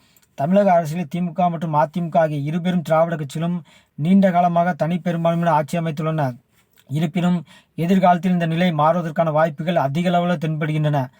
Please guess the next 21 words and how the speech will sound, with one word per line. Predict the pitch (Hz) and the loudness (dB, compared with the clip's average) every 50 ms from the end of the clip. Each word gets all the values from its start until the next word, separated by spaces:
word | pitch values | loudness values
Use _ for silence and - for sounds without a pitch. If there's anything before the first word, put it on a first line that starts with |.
| _ _ _ _ _ _ - | _ _ _ _ _ _ 0
பா | 139 156 | 0 2
ஜ | 170 165 175 165 | 2 2 2 2
க, | 170 175 170 | 4 2 2
பா | 151 156 160 160 | 4 2 0 2
ம | 165 165 160 151 | 2 2 0 2
க, | 160 170 175 170 139 | 4 4 2 2 2
தே | 160 160 170 | -2 -6 -4
மு | 170 170 160 | -4 -6 -6
தி | 151 170 151 | -6 -8 -2
க, | 165 175 170 | 2 2 2
வி | 156 156 165 | 2 0 -6
சி | 143 - 165 | -8 -8 -10
க | 143 170 175 170 | -4 -2 -2 0
மற்றும் | 160 156 143 160 170 170 156 | 0 -2 -4 -4 -4 -6 -4
புதியதாக | 135 156 147 175 170 175 170 165 165 | -6 -6 -4 0 2 2 2 2 0
வந்திருக்கும் | 160 160 151 156 151 151 160 147 | -4 -6 -6 -6 -6 -6 -6 -4
விஜய் | 139 151 175 175 165 147 - _ _ _ _ _ _ _ | -4 -2 -2 -2 -2 -4 -8 _ _ _ _ _ _ _
தமிழக | 151 151 175 185 190 175 | -2 2 4 4 4 4
வெற்றி | 170 160 139 160 165 | 2 -2 -4 -4 -2
கழகம் | 151 180 170 165 165 170 160 | 0 0 2 2 0 0 2
ஆகியவை | 156 156 147 160 160 170 | 2 2 2 0 -2 -2